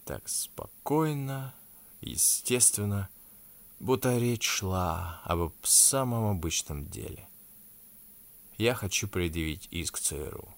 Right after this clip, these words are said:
Представляете?" "На каком же основании?" удивился Джозеф. А Лавуа-младший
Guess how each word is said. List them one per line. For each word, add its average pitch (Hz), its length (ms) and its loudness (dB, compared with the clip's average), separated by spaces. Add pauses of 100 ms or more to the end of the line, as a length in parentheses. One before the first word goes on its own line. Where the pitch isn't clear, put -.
(600)
Представляете?" 104 800 4 (1300)
"На - 200 -8
каком - 280 -4
же 87 100 -2
основании?" 123 680 -2 (520)
удивился 90 440 0
Джозеф. 78 380 -4 (1400)
А 82 100 -2
Лавуа-младший 80 880 -2